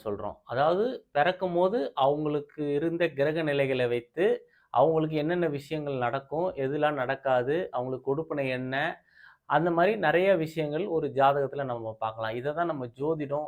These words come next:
அப்படின்னு சொல்றோம். ஜோதிடத்துல வந்து பாத்தீங்கன்னா, லக்னம் எப்படி உதயமாகுது அப்படின்றத நம்ம முதல்ல பார்க்கணும். சரிங்களா? இப்போ சூரியன்ல இருந்து ஒரு ஒளி வந்து நம்ம பூமி மேல விழும். அந்த ஒளி புள்ளி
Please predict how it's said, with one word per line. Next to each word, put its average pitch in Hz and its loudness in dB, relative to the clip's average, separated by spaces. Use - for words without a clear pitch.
அப்படின்னு 123 -12
சொல்றோம். 110 -10
ஜோதிடத்துல 214 6
வந்து 156 4
பாத்தீங்கன்னா, 139 2
லக்னம் 190 6
எப்படி 170 2
உதயமாகுது 139 4
அப்படின்றத 139 2
நம்ம 127 -2
முதல்ல 127 -2
பார்க்கணும். 107 -6
சரிங்களா? 110 -6
இப்போ - 0
சூரியன்ல 240 4
இருந்து 175 4
ஒரு 151 0
ஒளி 185 4
வந்து 170 0
நம்ம 156 -2
பூமி 147 -4
மேல 131 -2
விழும். 110 -8
அந்த 151 -2
ஒளி 214 2
புள்ளி 208 0